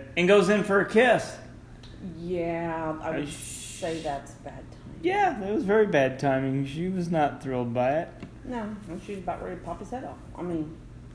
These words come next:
Speaker 1: Yep. And then Homelander's watching news also, and he's seeing all the praise for Stormfront, who's up there blaming Vought for all this, and
Speaker 2: Yeah, which I don't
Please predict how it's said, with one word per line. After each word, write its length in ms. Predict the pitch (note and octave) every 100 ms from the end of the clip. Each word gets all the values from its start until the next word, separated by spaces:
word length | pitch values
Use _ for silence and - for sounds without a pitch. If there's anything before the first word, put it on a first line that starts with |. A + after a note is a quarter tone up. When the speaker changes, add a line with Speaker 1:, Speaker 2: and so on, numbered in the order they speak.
| - - - - - -
Speaker 1:
Yep. 140 | - - - - - - - -
And 240 | A#2+ B2 C3+
then 300 | C#3+ C#3 B2+
Homelander's 680 | C#3+ F3 D3 C3+ C3+ C3+ A#2
watching 520 | C3 B2+ B2+ B2 A#2+
news 380 | B2 B2 C3 B2+
also, 640 | E3 F3+ - A#2 C3+ D#3
and 240 | B2 A2+ - - - - - -
he's 340 | C#3+ C#3+ C3 A#2+
seeing 440 | - - D3 C3+
all 220 | C3 C3+
the 120 | B2 A2
praise 640 | - - C#3+ C#3 C3+ B2
for 180 | - C3
Stormfront, 1080 | - D#3 C#3 C3+ C3+ - C3+ C3 C3+ C3 C3
who's 240 | B2+ B2
up 160 | C3+ -
there 120 | B2+
blaming 600 | A2 C3 C#3 C3+ C3 B2+
Vought 500 | B2 B2+ B2+ B2 -
for 240 | - B2+ C3
all 240 | B2+ B2
this, 640 | A#2+ A#2+ A#2+ A#2+ A#2+ - A2+
and 200 | G2 A2+ - - - -
Speaker 2:
Yeah, 180 | C#4 B3
which 160 | A#3+
I 100 | A3+
don't 240 | A3 G3